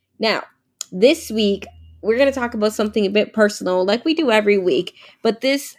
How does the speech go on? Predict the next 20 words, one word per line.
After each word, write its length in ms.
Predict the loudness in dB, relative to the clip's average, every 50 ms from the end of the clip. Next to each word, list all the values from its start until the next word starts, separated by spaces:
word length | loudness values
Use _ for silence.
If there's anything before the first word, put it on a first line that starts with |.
| -6 -4
episode, 680 | -4 -2 -2 -6 -4 -2 -2 0 2 0 0 -2 -4 -6 -6
I 80 | -6
feel 180 | -4 -4 -2 -2
like 160 | -2 -2 -2
I've 160 | -2 -2 -2
been 180 | -2 -2 -2 -2
meaning 260 | -2 0 0 0 -2
to 100 | -2 -4
do 180 | -4 -2 -2 0
this, 240 | 0 -2 -2 -2 -6
but 140 | -6 -4
I 80 | -4 -4
haven't. 420 | -6 -4 -4 -4 -4 -4 -6 -10 -6 -4
And 120 | 0 0
it's 240 | 0 0 -2 -6 -20 _ _ _ _ _ -4
perfectionism. 800 | -4 -4 -2 0 -2 -2 -2 -4 -8 -6 -6 -4 -6 -8 -12 -14 _ _ _ _ _ _ _ _ _ _ _ _ _ _ _ _ _ _ _ 0
I'm 160 | 0 2 2
a 120 | 2 2 2
recovering 560 | 0 0 -2 -2 -8 -8 -4 -4 -6 -6 -6
perfectionism 840 | -10 -6 -4 -4 -4 -4 -6 -4 -4 -4 -2 -2 -4 -4 -4 -4 -8